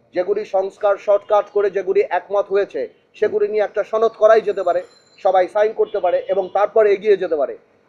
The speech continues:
কারণ জনসম্পৃক্ত কোনো সংস্কার আগামী সরকার যদি ছুঁড়ে ফেলে দেয়, তাহলে জনগণ তাকে প্রত্যাখ্যান করবে। কিন্তু জনকল্যাণমুখী সংস্কার থাকবে কি থাকবে না, অবশ্যই আগামী সরকার দেখবে। এবং জনগণের সরকার হয়ে থাকলে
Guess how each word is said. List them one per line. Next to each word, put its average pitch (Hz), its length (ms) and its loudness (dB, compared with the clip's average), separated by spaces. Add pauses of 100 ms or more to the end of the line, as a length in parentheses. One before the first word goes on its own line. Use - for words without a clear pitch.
কারণ 180 400 4 (140)
জনসম্পৃক্ত 240 1000 4 (480)
কোনো 233 220 0
সংস্কার 220 560 -2
আগামী 196 300 0
সরকার 202 500 2
যদি 208 200 -10
ছুঁড়ে 240 200 2
ফেলে 196 220 -2
দেয়, 120 220 -2
তাহলে 196 240 -2
জনগণ 214 340 0
তাকে 226 220 -4
প্রত্যাখ্যান 180 580 -6
করবে। 107 260 -10 (640)
কিন্তু 175 200 -6
জনকল্যাণমুখী 214 920 2
সংস্কার 214 580 0 (580)
থাকবে 214 520 6
কি 233 160 -8
থাকবে 208 360 -4
না, 214 180 -2 (160)
অবশ্যই 262 360 -2
আগামী 220 260 0
সরকার 185 380 -4
দেখবে। 180 240 -6
এবং 175 240 -8
জনগণের 208 380 -2
সরকার 196 400 -4
হয়ে 208 160 -2
থাকলে 208 300 -6